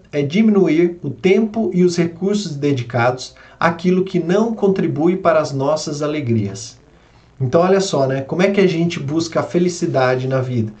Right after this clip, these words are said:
Como é que a gente faz pra ser mais feliz? Ora, tem dois jeitos. Primeiro é você priorizar naquilo que realmente te traz felicidade, por isso que é importante o autoconhecimento, saber o que realmente, é, te faz feliz.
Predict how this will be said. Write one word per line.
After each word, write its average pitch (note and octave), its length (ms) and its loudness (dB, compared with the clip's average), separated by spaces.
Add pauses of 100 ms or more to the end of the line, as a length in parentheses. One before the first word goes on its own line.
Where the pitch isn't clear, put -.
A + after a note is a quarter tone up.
(340)
Como C#3 140 0
é F3 60 4
que F#3 100 2
a F3 40 6
gente E3 240 0
faz C3+ 500 0 (260)
pra C3+ 160 0
ser C3+ 200 0
mais B2+ 260 2
feliz? A#2+ 600 0 (400)
Ora, C3 220 4
tem C#3 240 -2
dois F3+ 240 2
jeitos. D3+ 340 0 (300)
Primeiro C#3 320 2
é - 20 4
você D#3+ 280 0
priorizar C#3 760 0 (180)
naquilo B2 320 0
que - 140 0
realmente B2+ 440 2
te - 160 -16
traz A#2+ 280 0
felicidade, B2+ 720 0
por C3+ 160 -4
isso C#3 160 -2
que - 80 -6
é C#3 40 0
importante C3+ 580 0
o B2+ 40 2
autoconhecimento, B2+ 920 0 (260)
saber A#2+ 340 0
o C#3 80 0
que C3+ 160 -6
realmente, B2 760 0 (320)
é, A2+ 160 2
te - 140 -6
faz A#2+ 280 -2
feliz. F3 560 -4